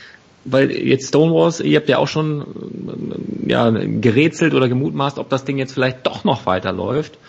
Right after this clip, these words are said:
Und so ein bisschen so ein Bauchgefühl hat man, ne? Weil's überall noch so gut verfügbar ist tatsächlich.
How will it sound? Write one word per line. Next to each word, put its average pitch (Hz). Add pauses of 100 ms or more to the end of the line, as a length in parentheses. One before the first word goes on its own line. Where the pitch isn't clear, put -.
(260)
Und 135
so 143
ein 143
bisschen 165
so 147
ein 135
Bauchgefühl 143
hat 143
man, 104
ne? 139
Weil's 131
überall 147
noch 139
so 151
gut 151
verfügbar 135
ist 113
tatsächlich. 113